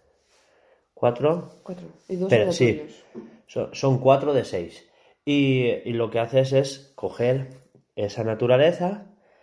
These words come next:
Speaker 1: bueno, o el objeto recio que tú quieras, ¿no? Pasar. Entonces, la cría lo hereda.
Speaker 2: Esto es
Speaker 1: Entonces,
Speaker 2: ahora.
Speaker 1: la cría, ¿sabes?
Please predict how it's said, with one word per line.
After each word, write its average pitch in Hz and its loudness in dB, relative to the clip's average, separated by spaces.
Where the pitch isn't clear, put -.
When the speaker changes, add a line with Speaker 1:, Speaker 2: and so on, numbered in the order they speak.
Speaker 1:
bueno, 127 2
o 101 2
el 98 2
objeto 104 0
recio 104 0
que 104 -8
tú 110 -4
quieras, 151 2
¿no? 160 -4
Pasar. 151 0
Entonces, 135 -2
la 110 -2
cría 123 2
lo 117 2
hereda. 87 -2
Speaker 2:
Esto 156 -4
es - -2
Speaker 1:
Entonces, 160 2
Speaker 2:
ahora. 143 -12
Speaker 1:
la 131 4
cría, 160 0
¿sabes? 131 -2